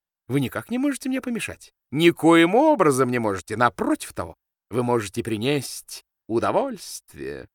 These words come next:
Марья Антоновна. Вы говорите по-столичному. Хлестаков.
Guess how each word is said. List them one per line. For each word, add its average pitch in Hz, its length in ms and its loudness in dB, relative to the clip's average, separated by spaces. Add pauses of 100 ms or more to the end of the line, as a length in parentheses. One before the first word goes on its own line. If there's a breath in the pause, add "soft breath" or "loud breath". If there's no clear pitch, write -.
(720)
Марья 90 300 -10
Антоновна. 82 480 -18 (760)
Вы 98 200 -8
говорите 107 840 -4 (480)
по-столичному. 95 1200 -10 (720)
Хлестаков. - 480 -14